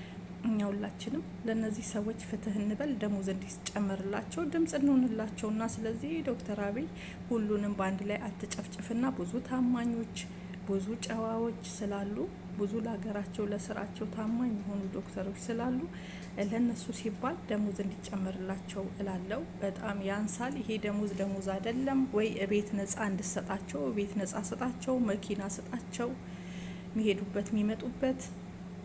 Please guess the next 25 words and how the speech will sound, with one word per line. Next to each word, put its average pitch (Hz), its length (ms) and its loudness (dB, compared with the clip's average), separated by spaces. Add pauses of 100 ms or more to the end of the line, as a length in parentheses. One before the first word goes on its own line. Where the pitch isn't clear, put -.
ይሄ፣ 214 200 -2
ይሄ 220 200 2
ነገር 202 260 0
ቢስተካከል 220 640 -2
ችግር - 320 -2
የለውም። 269 340 4
ዘጠኝ 208 360 0
ሺህ - 160 -2
ብር 196 140 -2
ለቀለብ 196 440 -2
ብቻ - 220 -6 (100)
ከሆነ 180 320 -4 (420)
ልጅ 202 200 0
መውለድ 208 380 2
አለ፣ 262 240 2 (100)
ማስተማር 208 640 0
አለ። 262 260 4 (140)
ምን 262 300 8
ከምን 240 360 4
ያድርጓት 185 580 0
እችን - 280 -6
ዘጠኝ 190 380 -2
ሺህ - 180 -6
ብር? 196 140 -2
ስለዚህ 220 460 0